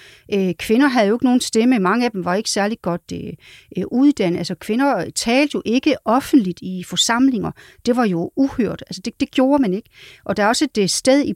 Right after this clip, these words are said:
bogen, hvor hun faktisk taler offentligt til den her præstefamilie, hun bor hos. Øh, så der er mange sådan, øh, der, der, der er, der er rigtig mange tegn på sådan, altså det her, øh, altså friheds, øh, trang, emancipations, øh,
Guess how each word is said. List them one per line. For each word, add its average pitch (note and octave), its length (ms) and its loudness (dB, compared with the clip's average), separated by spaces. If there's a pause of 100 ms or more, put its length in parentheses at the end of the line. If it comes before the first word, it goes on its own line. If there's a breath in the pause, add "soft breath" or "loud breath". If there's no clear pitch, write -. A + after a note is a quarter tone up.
bogen, B3 400 2
hvor F3 160 -4
hun F#3 240 -4
faktisk A#3 440 -6
taler B3+ 360 2
offentligt G3+ 540 0 (320 loud breath)
til F3 140 -8
den F#3+ 160 -2
her A3 100 -2
præstefamilie, F3 800 -2
hun F3+ 220 -6
bor G3 220 0
hos. - 380 -4 (500 soft breath)
Øh, F#3+ 260 0
så G#3+ 160 0
der G#3+ 80 -2
er A3 180 2
mange B3 240 2
sådan, C#4+ 260 4
øh, F3 240 -2 (580 soft breath)
der, B3 80 -2
der, A3+ 140 -8
der A#3 100 0
er, A#3+ 260 0 (140)
der A#3 60 2
er A#3 100 0
rigtig C4 200 2
mange C4 180 2
tegn C4+ 460 0
på F3+ 160 -4
sådan, A3 340 0 (420)
altså G3 240 -2 (120)
det A3+ 100 0
her, B3+ 140 2 (140)
øh, G#3+ 80 2 (100)
altså G3 180 -2
friheds, G#3 840 0 (400 loud breath)
øh, F#3+ 280 -2
trang, B3 480 2
emancipations, G#3 1120 0
øh, F#3 240 -4